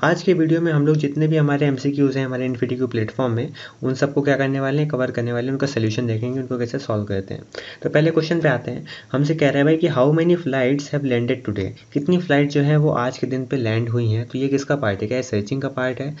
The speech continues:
sorting का, optimization का, decision का या counting का? तो हम लोग को गिनना पड़ेगा ना कि भाई कितनी flight land हुई। तो गिनने को English में क्या कहते हैं? counting। तो इसका मतलब हमारे इसका answer क्या आ गया यहाँ पे? counting।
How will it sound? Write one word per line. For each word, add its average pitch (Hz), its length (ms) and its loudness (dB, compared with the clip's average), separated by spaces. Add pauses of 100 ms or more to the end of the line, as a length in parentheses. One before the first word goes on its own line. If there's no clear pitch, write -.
(240)
sorting 117 380 4
का, 151 380 -4
optimization 123 640 -2
का, 151 220 -2 (240)
decision 117 480 2
का 151 140 0
या 147 120 2
counting 117 440 0
का? 90 180 -8 (280)
तो 127 80 -4
हम 131 140 2
लोग 151 120 4
को 156 100 0
गिनना 143 320 2
पड़ेगा 117 280 2
ना 131 100 0
कि 143 120 -2
भाई 147 120 2
कितनी 135 240 -4
flight 123 280 -2
land 117 260 0
हुई। 107 120 2
तो 104 140 -6
गिनने 117 260 2
को 143 80 2
English 139 240 0
में 139 60 0
क्या 139 100 0
कहते 113 240 -6
हैं? 110 80 -4
counting। 139 380 0
तो - 400 -10
इसका 127 180 -2
मतलब 123 320 -2 (240)
हमारे 120 260 2
इसका 123 220 -2
answer 123 240 -2
क्या 117 160 0
आ - 20 2
गया 123 180 -2
यहाँ 120 140 -2
पे? 165 120 -6 (320)
counting। 98 400 -4